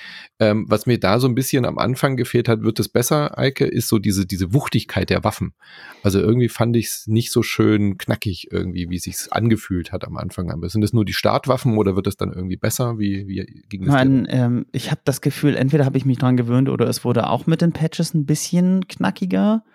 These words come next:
Speaker 2: Ähm, kann mir, aber, äh, ja, das fehlte mir auch. Also noch mal, um ganz kurz, ich, äh, um noch mal ganz kurz für Menschen, die nicht wissen, was Stalker ist, einmal um das zu umreißen, hast du schon recht.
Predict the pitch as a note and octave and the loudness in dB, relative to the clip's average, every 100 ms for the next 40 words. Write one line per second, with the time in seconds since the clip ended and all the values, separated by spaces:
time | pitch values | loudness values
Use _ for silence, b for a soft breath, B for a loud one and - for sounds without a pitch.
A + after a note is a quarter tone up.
0 | B B B B _ C3 C3 C3 B2+ - | B B B B _ 2 4 4 2 -2
1 | - C3 D3+ D3 - A#2+ B2+ B2 - B2 | -4 -2 0 0 -2 0 2 2 2 0
2 | A#2+ A#2+ A#2+ - G2 B2+ C#3 C3 - - | 2 2 0 -2 0 2 4 0 -4 -2
3 | C3 B2 A#2+ A#2 A#2 C3+ C#3+ C#3+ D#3 C3 | 0 0 -2 -2 0 2 4 4 4 2
4 | C3 C#3+ - C3+ - G#2+ - G#2 - C3 | 2 2 0 -4 -2 -6 -6 -6 -4 0
5 | B2 B2 B2+ B2 A#2+ - - A2+ A#2+ A#2+ | 0 2 0 0 -6 -4 2 2 4 2
6 | B2+ A#2 A#2+ B2 B2 A#2 A2+ A2+ A#2 B2+ | 2 2 2 0 0 0 -2 0 0 2
7 | G2 - - A2+ A2 G#2+ A2 A2+ - F2+ | 0 -2 -4 -4 -4 -2 -4 -4 -2 -2
8 | A2+ A2 A2 A#2+ A2 A#2 - G#2+ G#2+ G#2+ | 0 0 0 -2 -8 -12 -6 -4 -2 -2